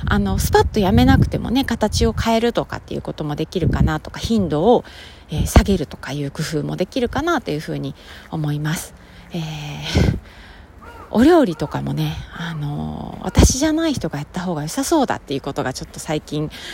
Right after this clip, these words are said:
家族で喋っていて <laughs> 分かってきたので、そう、私お料理そんな得意じゃないんでね、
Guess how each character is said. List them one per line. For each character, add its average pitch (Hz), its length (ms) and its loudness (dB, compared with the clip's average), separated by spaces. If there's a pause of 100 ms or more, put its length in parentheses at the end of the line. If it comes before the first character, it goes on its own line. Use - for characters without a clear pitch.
(160)
家 175 100 0
族 151 180 0
で 139 80 2
喋 147 300 -2
っ 151 40 -2
て - 140 -4
い 143 80 -2
て - 120 6 (220)
<laughs> - 220 -18
分 165 160 2
か - 100 -4
っ - 40 0
て - 160 -6
き - 80 -10
た - 140 -2
の - 100 -2
で、 - 140 -6 (340)
そ - 140 -10
う、 - 20 -6
私 180 300 -2
お 180 80 0
料 185 160 2
理 143 80 -6
そ 156 160 -4
ん 147 40 -6
な 139 100 -8
得 175 260 -2
意 151 40 2
じ 135 60 -6
ゃ 131 60 -4
な 135 180 -4
い - 60 -6
ん - 40 -12
で - 100 -10
ね、 254 180 2